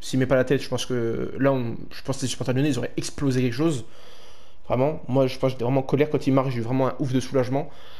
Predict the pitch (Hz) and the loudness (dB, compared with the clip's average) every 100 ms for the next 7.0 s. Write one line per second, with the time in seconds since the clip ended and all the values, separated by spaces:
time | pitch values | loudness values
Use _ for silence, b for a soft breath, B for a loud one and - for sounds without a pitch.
0 | B B B - - - 127 117 123 123 | B B B -8 -6 0 2 2 2 0
1 | 135 - - 123 113 131 120 127 120 110 | 0 -4 0 0 2 2 4 4 4 0
2 | - - - - - - - 123 - 127 | -6 -8 -8 -8 -8 -8 -6 -6 0 2
3 | 117 117 120 - - 127 - 127 120 - | 2 2 0 -4 -6 -6 -2 -2 -2 -2
4 | 120 117 117 113 117 117 - - - - | -2 0 0 -2 -2 -4 -6 -6 -4 2
5 | 131 127 117 120 - 127 - 135 131 113 | 2 4 0 -2 -2 -2 0 0 2 0
6 | 107 107 147 - - - 110 123 117 | -4 -2 -2 -2 -4 -4 0 0 0